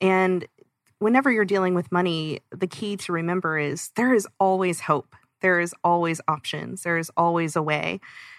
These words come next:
uh, to make your situation better. Um, I think the main problem with dealing with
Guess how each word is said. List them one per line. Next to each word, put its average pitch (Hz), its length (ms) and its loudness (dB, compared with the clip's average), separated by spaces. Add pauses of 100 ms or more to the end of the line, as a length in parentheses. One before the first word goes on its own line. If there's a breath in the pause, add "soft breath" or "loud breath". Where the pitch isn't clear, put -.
(100)
uh, 160 300 2
to - 160 -8
make 165 340 -4
your 165 100 -4
situation 156 680 -4
better. 165 500 -2 (180)
Um, 160 640 0
I 175 80 -4
think 190 220 -4
the 151 140 -6 (120)
main 190 360 2
problem 160 400 -2
with 156 120 -8
dealing 165 360 -6
with 156 200 -4